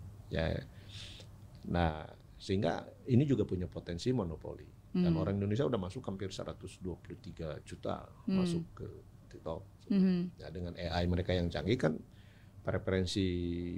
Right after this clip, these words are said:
Speaker 2: Iya, kebaca tuh
Speaker 1: belanja
Speaker 2: datanya
Speaker 1: udah
Speaker 2: semua.
Speaker 1: gampang, politik juga
Speaker 2: <laughs>
Speaker 1: gampang,
Speaker 2: Iya.
Speaker 1: kan. Negara harus ngatur itu.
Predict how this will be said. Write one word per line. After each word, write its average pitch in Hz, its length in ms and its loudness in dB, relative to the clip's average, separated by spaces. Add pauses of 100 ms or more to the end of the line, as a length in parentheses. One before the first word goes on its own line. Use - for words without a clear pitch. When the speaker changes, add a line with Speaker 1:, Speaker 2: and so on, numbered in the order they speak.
(380)
Speaker 2:
Iya, 170 280 6
kebaca 175 380 10
tuh 190 160 12
Speaker 1:
belanja - 160 12
Speaker 2:
datanya 175 340 10
Speaker 1:
udah 170 60 8
Speaker 2:
semua. 175 400 12
Speaker 1:
gampang, 165 340 12
politik - 480 10
juga 95 280 6
Speaker 2:
<laughs> 82 40 -4
Speaker 1:
gampang, 208 400 6
Speaker 2:
Iya. 180 380 10
Speaker 1:
kan. 202 140 -6 (760)
Negara 90 340 6
harus 107 160 2
ngatur 78 340 -10
itu. - 300 -12